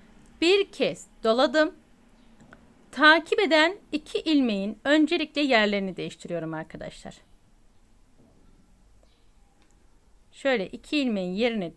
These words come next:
değiştirdim. Bakın kenar ilmeğimi örmeden aldım. Bir ilmek doladım. İki ilmeğin yerini değiştirdim.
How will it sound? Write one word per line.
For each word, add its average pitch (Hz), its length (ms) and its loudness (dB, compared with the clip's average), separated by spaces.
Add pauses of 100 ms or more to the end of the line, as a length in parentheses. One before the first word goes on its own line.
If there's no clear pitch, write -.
değiştirdim. 269 760 -2 (400)
Bakın 202 260 -6
kenar 262 320 0
ilmeğimi 269 560 -2 (280)
örmeden 247 520 2
aldım. 180 420 -6
Bir 247 120 -2
ilmek 277 420 0
doladım. 269 400 0 (380)
İki 240 260 -8
ilmeğin 269 460 0
yerini 214 360 -2
değiştirdim. 302 680 -2